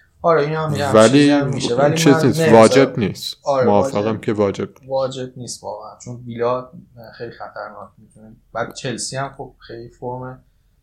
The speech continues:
Speaker 1: اه، بازیکناش تازه از کووید برگشتن، مصدوم و اینام زیاد داره. و من، یعنی تو فری هیت نمی‌ذارم. حالا خودم دو تا دفاع الان چلسی دارم، امیدوارم کلین شیت هم بکنن، ولی خب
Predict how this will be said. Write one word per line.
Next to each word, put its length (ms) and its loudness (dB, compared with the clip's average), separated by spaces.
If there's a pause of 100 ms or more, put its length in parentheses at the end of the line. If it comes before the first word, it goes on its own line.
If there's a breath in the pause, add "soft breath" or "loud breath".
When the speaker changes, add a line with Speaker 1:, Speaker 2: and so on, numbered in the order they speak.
(220)
Speaker 1:
اه، 60 -20 (280)
بازیکناش 680 -10
تازه 300 -4
از 100 0 (100)
کووید 320 -12
برگشتن، 560 -8
مصدوم 440 -12
و 60 -12
اینام 340 -12
زیاد 380 -10
داره. 420 -8 (160)
و 180 -10
من، 360 -2 (160)
یعنی 220 -6
تو 100 -4
فری 280 -2
هیت 220 -2
نمی‌ذارم. 380 -2
حالا 140 -4
خودم 340 -4
دو 120 -4
تا 180 -8
دفاع 200 -4
الان 200 -4
چلسی 360 -10
دارم، 320 -4 (520 loud breath)
امیدوارم 460 -6
کلین 220 -8
شیت 220 -10
هم 180 -8
بکنن، 380 -10
ولی 240 -10
خب 220 -14